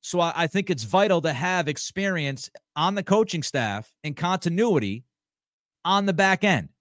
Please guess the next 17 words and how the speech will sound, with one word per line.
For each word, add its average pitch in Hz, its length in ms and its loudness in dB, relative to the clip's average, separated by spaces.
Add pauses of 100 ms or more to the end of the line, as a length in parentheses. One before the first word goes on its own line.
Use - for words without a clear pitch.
(340)
So 175 160 0
if 147 100 0
you 190 80 4
have 175 300 2
Pellegrino 185 720 0
and 135 120 -6
Brian 175 300 0
Belichick 156 560 0 (720)
working 180 380 2
with 190 100 2
the 175 80 -2
defensive 180 500 -2
backs, 113 520 -4 (520)
I 139 120 -6
think 202 160 -2
that's 208 240 2
a, 175 60 -4